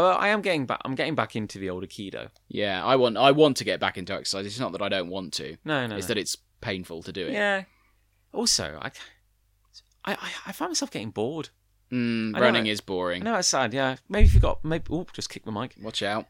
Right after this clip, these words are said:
Speaker 1: Maybe if you got, like, a, uh, podcast or something to keep you going, but it's just a
Speaker 2: Well,
Speaker 1: bit monotonous.
Speaker 2: what sort of podcast could I <laughs> listen to? I wonder. <sighs> I'm thinking of swimming, actually. I
Speaker 1: Hmm.
Speaker 2: think that might be good.
Speaker 1: Yeah.
Speaker 2: Because it's slightly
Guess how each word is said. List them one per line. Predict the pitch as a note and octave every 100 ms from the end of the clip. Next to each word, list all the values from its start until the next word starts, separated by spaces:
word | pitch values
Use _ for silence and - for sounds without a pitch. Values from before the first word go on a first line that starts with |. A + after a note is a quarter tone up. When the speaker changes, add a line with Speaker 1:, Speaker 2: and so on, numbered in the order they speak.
| -
Speaker 1:
Maybe | C3
if | C3
you | C3+
got, | B2+
like, | A#2 -
a, | G#2 G2
uh, | F#2+ F2+ - _
podcast | - A#2+ - F#2 F2+ -
or |
something | F#2+ F2
to | -
keep | F#2+
you | -
going, | G#2 G2+ G#2
but | A2 A2 - _
it's | - G#2+
just | B2+
a |
Speaker 2:
Well, | A#2
Speaker 1:
bit | G2+ - _
monotonous. | - B2 G2+ G2+ G#2+ -
Speaker 2:
what | D#3+
sort | - E3 D#3
of | C#3
podcast | B2 A#2 A2 G2+ -
could | F2+
I | F2
<laughs> | A#2
listen | B2+ - -
to? | - - E2 F#2 - - - - -
I | A2+ A#2
wonder. | A2+ A2 - G#2 - _ _ - - -
<sighs> | - - - - C3+ - -
I'm | D3
thinking | G3+ G3+
of | D3
swimming, | - F3+ B2 F2
actually. | - - F2+ G2+ _ -
I | G4+ A#4 A#4+
Speaker 1:
Hmm. | E4
Speaker 2:
think | C#3+
that | C3+ G#2+
might | G#2
be | -
good. | F#2 F#2 F#2 _ _ -
Speaker 1:
Yeah. | B3 F#4 F#4+
Speaker 2:
Because | B2 A#2
it's | D#2+
slightly | - A#2 F2+ G2 G2 F#2+